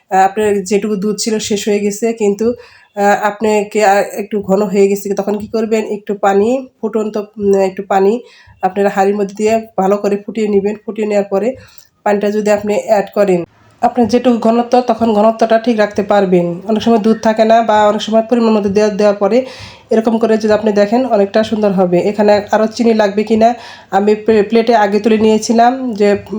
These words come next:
পানিটা অ্যাড করার আগেই। আহ, এখন একটু দেখে নিলাম, এখন নামিয়ে নিলাম একটু, কারণ এখন আর একটু চিনি লাগবে। আর, আর একটু দুধ আছে, দুধটা আমি অ্যাড করে দিয়ে দিলাম।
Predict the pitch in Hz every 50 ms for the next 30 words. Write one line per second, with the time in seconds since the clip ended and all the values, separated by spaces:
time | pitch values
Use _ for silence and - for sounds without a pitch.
0 | 202 - 208 202 196 196 208 196 202 - 214 208 208 208 208 202 214 226 247 277
1 | - - - - - - - - - 202 196 196 196 202 202 208 202 202 233 196
2 | 208 202 220 214 220 214 226 240 254 247 240 220 202 196 208 208 214 214 214 214
3 | 214 202 196 202 202 208 208 208 - 240 240 254 277 262 - 208 190 196 196 202
4 | 202 214 208 208 214 208 - - 220 - 233 220 214 208 208 202 196 185 185 185
5 | 202 233 285 - - - - - - - _ - - - 214 196 196 196 196 196
6 | - 202 208 202 202 196 - - 226 220 226 247 262 - - - - - - 254
7 | 208 180 196 208 208 214 214 214 214 - 247 262 294 294 262 220 202 - - 208
8 | 202 196 208 247 254 240 190 180 - - 202 190 185 185 180 175 180 165 160 156
9 | 147 151 156